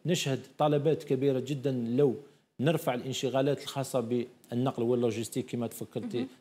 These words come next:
Speaker 1: تفضلتي وذكرتي الأخت، آه، مروة. كذلك، آه، احنا السلطات العليا في البلاد،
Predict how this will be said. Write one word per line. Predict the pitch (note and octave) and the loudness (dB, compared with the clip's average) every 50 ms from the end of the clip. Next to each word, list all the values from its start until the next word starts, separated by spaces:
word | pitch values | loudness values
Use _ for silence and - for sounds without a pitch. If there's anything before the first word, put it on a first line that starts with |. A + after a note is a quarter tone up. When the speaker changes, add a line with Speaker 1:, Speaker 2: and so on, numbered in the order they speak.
| _ - | _ -10
Speaker 1:
تفضلتي | - B2+ A2 A2 A#2+ G2+ - B2 | -6 -4 -2 -2 -2 -2 -2 -2
وذكرتي | A2 G#2 - - A#2+ G#2 - - | -2 -2 -2 -4 -6 -6 -4 -6
الأخت، | G2+ - - A2+ - - - | -8 -8 -10 -14 -14 -10 -6
آه، | G#2+ G2 F#2 F2+ - - | -4 -4 -4 -4 -6 -6
مروة. | A2 B2+ D3 F#3 G3+ F#3+ - - - _ _ _ _ _ _ _ _ _ _ _ _ _ - - - - - - _ _ _ - | -2 0 2 2 0 0 -6 -14 -20 _ _ _ _ _ _ _ _ _ _ _ _ _ -20 -20 -20 -20 -20 -20 _ _ _ 0
كذلك، | - D#3+ D3+ G3+ G3+ F#3+ G3 - - F#3 F3+ D#3 - - - - _ _ _ _ - | 0 4 4 4 4 4 2 2 2 2 0 0 -2 -6 -12 -20 _ _ _ _ -4
آه، | C3 C#3 C#3 C3 C3 B2+ B2 A#2+ A#2 A2+ - | 0 2 4 4 6 6 4 4 2 -2 -4
احنا | - - D3 D#3 F3 F3 D3 A2+ | -4 -2 2 2 4 4 2 2
السلطات | - - - E3 E3 D#3+ D#3+ F3+ E3+ D#3 - C#3+ | -2 -2 0 2 2 2 2 2 0 0 0 -2
العليا | C3 B2 D3+ D3+ D#3 | -2 0 0 2 0
في | D3 - | 0 0
البلاد، | C#3 C3 C3 C#3+ D3 F3 F3+ D#3+ C#3 - | -2 -2 0 2 2 4 2 2 0 -6